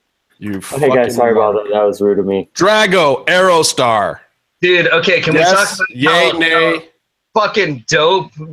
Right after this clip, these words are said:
Speaker 3: uh, Satan Drago looks?
Speaker 1: Look,
Speaker 2: I love it.
Speaker 1: I, I'm gonna say this. Uh, Cobra Moon, super sexy, Khaleesi style, brings a red dragon to the ring on a chain.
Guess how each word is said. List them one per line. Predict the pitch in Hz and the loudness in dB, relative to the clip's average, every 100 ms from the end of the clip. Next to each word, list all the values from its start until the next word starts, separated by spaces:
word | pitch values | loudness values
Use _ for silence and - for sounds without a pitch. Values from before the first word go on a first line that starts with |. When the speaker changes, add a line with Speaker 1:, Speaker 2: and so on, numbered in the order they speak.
| 151 139 | -14 -4
Speaker 3:
uh, | 139 | -2
Satan | 127 - - 165 170 160 151 | -2 -2 0 -2 -2 -4 -4
Drago | 139 143 175 190 | -2 -2 0 0
looks? | 185 202 208 - - _ _ _ | 0 -2 -2 -6 -8 _ _ _
Speaker 1:
Look, | 170 185 107 | -2 -2 0
Speaker 2:
I | |
love | 107 110 113 | 0 2 2
it. | 107 98 - _ - | 2 0 -6 _ -2
Speaker 1:
I, | 175 226 233 - | 0 0 -2 -2
I'm | 175 226 220 | 0 0 0
gonna | 220 190 | 0 0
say | 196 175 | 0 0
this. | 131 107 73 - - _ _ _ _ _ _ - | -2 -6 -6 -12 -14 _ _ _ _ _ _ -4
Uh, | 147 135 | 0 0
Cobra | - - 175 214 | -2 -2 0 0
Moon, | 180 151 143 143 151 _ _ _ - | 2 2 2 0 -4 _ _ _ -16
super | - 165 160 196 | -6 -2 0 -2
sexy, | - 156 139 147 147 143 _ | 0 -2 -2 -4 -4 -6 _
Khaleesi | - 143 135 156 175 170 | -4 0 2 0 0 -2
style, | - 135 123 120 120 120 - - _ _ _ | 0 0 2 0 0 -2 -8 -20 _ _ _
brings | - 151 131 | -2 0 0
a | |
red | 127 127 147 | 0 2 0
dragon | 147 156 147 139 143 139 139 _ _ _ _ _ - - - | 0 2 2 0 0 -2 -6 _ _ _ _ _ -20 -20 -2
to | 170 | 0
the | 175 | 2
ring | 151 143 139 139 | 2 2 0 -2
on | 131 151 | 0 0
a | 147 | 0
chain. | - 139 123 120 | 0 -2 -2 -4